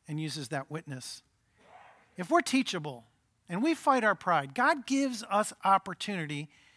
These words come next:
to display that he makes a difference in our life.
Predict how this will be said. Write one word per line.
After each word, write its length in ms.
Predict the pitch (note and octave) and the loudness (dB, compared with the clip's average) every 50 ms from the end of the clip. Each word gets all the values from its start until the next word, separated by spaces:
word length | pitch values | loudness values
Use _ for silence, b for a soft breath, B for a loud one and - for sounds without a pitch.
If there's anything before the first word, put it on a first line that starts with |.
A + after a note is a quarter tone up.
| b b b b b b _ | b b b b b b _
to 120 | - A#3 | -6 -4
display 460 | G3+ A#3 A3+ - - - D#4 E4+ F4 | -4 -2 -4 -6 -4 2 2 4 4
that 140 | D#4 C#4 A3 | 4 2 0
he 180 | F3 G#3+ C4+ C4+ | 0 0 2 2
makes 280 | B3+ B3 A3+ - - | 2 2 0 -2 -6
a 40 | G3 | -8
difference 480 | E3 D#3+ F#3+ E3 - E3+ D#3 C#3 - - - | -6 -4 -6 -4 -4 -8 -8 -8 -8 -10 -8
in 140 | E3 D#3+ D#3 | -8 -6 -6
our 120 | C#3 C3+ | -6 -6
life. 360 | C#3 B2+ A#2+ A#2+ - _ _ | -8 -10 -12 -16 -18 _ _